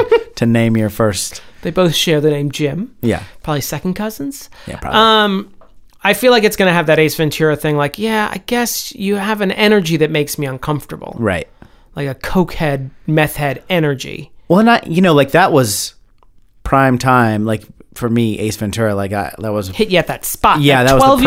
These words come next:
Speaker 1: twelve-year-old
Speaker 2: spot. But
Speaker 1: moment.
Speaker 2: this one, maybe, maybe it was a little too early. Maybe it was like, I was, if I was, well, 'cause I was, what, it was eighty-eight, so I was only six when this came out. It
Speaker 1: But I think
Speaker 2: seems
Speaker 1: that is the audience. I think
Speaker 2: It's for
Speaker 1: Ace
Speaker 2: kids,
Speaker 1: Ventura was
Speaker 2: yeah.
Speaker 1: very much for
Speaker 2: Teens.
Speaker 1: tweens.
Speaker 2: Yeah.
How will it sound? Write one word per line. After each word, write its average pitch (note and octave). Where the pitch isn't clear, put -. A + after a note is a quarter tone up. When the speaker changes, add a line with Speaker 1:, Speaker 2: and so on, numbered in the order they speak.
Speaker 1:
twelve-year-old A#3
Speaker 2:
spot. A#2+
But -
Speaker 1:
moment. E3
Speaker 2:
this F3+
one, D#3+
maybe, C#3
maybe C#3
it D#3
was D3
a C#3
little D3+
too D3+
early. F#2
Maybe A#2+
it B2
was A#2
like, G#2
I A2
was, G#2
if A2
I G#2+
was, G2+
well, C#3
'cause E3
I F3
was, C3+
what, A#2+
it A#2
was G#2+
eighty-eight, A2+
so -
I -
was G2
only G#2
six -
when F#2+
this F2
came G2+
out. F2+
It A#2
Speaker 1:
But -
I A#4
think -
Speaker 2:
seems F4
Speaker 1:
that B3
is E3+
the E3+
audience. E3+
I G3+
think A#3
Speaker 2:
It's -
for A3+
Speaker 1:
Ace B3+
Speaker 2:
kids, D4
Speaker 1:
Ventura A#3+
was F3+
Speaker 2:
yeah. D#3
Speaker 1:
very A3
much D#3+
for D3
Speaker 2:
Teens. A#2+
Speaker 1:
tweens. E3
Speaker 2:
Yeah. F#2+